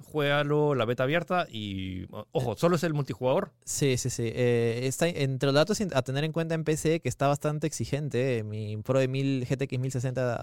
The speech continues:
Speaker 2: ha sufrido un poquito.
Speaker 1: Pero
Speaker 2: He tenido que
Speaker 1: pé-,
Speaker 2: bajarle.
Speaker 1: pés-, pésame al
Speaker 2: <laughs> No. Ya, bueno.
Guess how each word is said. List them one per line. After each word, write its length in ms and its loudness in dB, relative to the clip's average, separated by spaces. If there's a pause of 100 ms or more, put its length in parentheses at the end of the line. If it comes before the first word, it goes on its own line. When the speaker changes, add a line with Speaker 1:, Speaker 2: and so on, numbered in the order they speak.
Speaker 2:
ha 60 -4
sufrido 340 -4
un 60 -2
poquito. 420 -4
Speaker 1:
Pero 140 -10
Speaker 2:
He 60 -8
tenido 200 -6
que 80 -6
Speaker 1:
pé-, 100 -2
Speaker 2:
bajarle. 260 0
Speaker 1:
pés-, 160 2
pésame 420 -2
al 440 -4
Speaker 2:
<laughs> 0 -
No. 300 4 (720)
Ya, 140 0
bueno. 240 -4